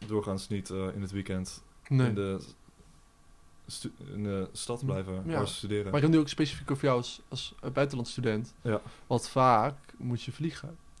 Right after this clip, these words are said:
Speaker 2: Vaak is het wat verder, verder weg. Verder van huis natuurlijk ook.
Speaker 1: Ja, in mijn geval niet,
Speaker 2: Nee,
Speaker 1: natuurlijk.
Speaker 2: dat is
Speaker 1: Nee,
Speaker 2: toch
Speaker 1: ik ga
Speaker 2: superfijn?
Speaker 1: gewoon met de trein, ja.
Speaker 2: Ja.
Speaker 1: Mhm.
Speaker 2: Want wat voor de, voor de beeldvorming, eh, Tobias woont, ehm,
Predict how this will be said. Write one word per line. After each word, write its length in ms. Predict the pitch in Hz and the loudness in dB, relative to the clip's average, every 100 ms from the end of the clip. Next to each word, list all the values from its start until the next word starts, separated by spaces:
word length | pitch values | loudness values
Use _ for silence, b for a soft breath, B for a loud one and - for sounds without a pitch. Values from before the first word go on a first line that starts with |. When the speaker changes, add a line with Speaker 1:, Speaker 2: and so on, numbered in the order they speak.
| - | -10
Speaker 2:
Vaak 220 | - 113 | -2 0
is 60 | 135 | -2
het 100 | 135 | -6
wat 140 | 127 | -8
verder, 380 | - 135 123 - - - | -2 0 2 -2 -8 -6
verder 240 | 135 131 | -2 0
weg. 360 | 143 135 - - b b b b - | 0 0 -4 -14 b b b b -12
Verder 200 | - 120 | -4 -2
van 100 | 117 | 0
huis 240 | 127 143 139 | 2 2 0
natuurlijk 400 | 117 117 113 113 | -4 -4 -4 -6
ook. 200 | 113 113 - - | -6 -10 -14 -2
Speaker 1:
Ja, 240 | 127 120 | 6 8
in 100 | 131 | 8
mijn 160 | 127 113 | 6 4
geval 200 | 113 110 | 2 0
niet, 240 | 98 - | 0 0
Speaker 2:
Nee, 140 | 202 185 | 6 8
Speaker 1:
natuurlijk. 300 | 123 95 95 | 8 4 0
Speaker 2:
dat 80 | |
is 60 | 104 | 2
Speaker 1:
Nee, 100 | 98 | 4
Speaker 2:
toch 120 | 240 | 4
Speaker 1:
ik 60 | 185 | 4
ga 0 | |
Speaker 2:
superfijn? 220 | 143 123 | 8 10
Speaker 1:
gewoon 160 | 127 120 | 10 6
met 40 | 120 | 4
de 20 | |
trein, 300 | - 117 98 104 | -2 0 0 -2
ja. 100 | 107 | 4
Speaker 2:
Ja. 360 | 175 147 113 - - - | 6 6 4 -2 -18 -14
Speaker 1:
Mhm. 120 | 104 127 | -12 -8
Speaker 2:
Want 120 | 127 127 | -4 -2
wat 180 | 139 | -2
voor 160 | - 139 | 4 6
de, 100 | 135 | 6
voor 140 | - | 4
de 60 | 139 | 4
beeldvorming, 560 | 131 143 143 139 131 131 | 6 6 6 8 8 8
eh, 140 | 131 | 6
Tobias 460 | 131 135 131 131 131 | 4 4 6 4 4
woont, 420 | 131 131 127 - | 4 6 4 2
ehm, 480 | 127 127 127 123 | 4 6 4 4